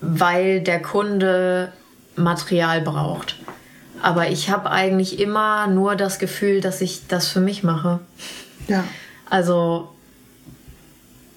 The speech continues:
Speaker 1: ich habe auch im Kopf, was der Kunde braucht und das mache ich auch. Ähm, aber ich sammle immer das, was, was ich gut finde,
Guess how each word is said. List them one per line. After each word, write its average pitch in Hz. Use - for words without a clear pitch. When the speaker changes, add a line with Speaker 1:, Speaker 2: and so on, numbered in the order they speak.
Speaker 1:
ich 190
habe 208
auch 208
im 196
Kopf, 214
was 196
der 190
Kunde 208
braucht 180
und 185
das 185
mache 196
ich 233
auch. 240
Ähm, 180
aber 175
ich 190
sammle 202
immer 214
das, 220
was, 196
was 185
ich -
gut 180
finde, 175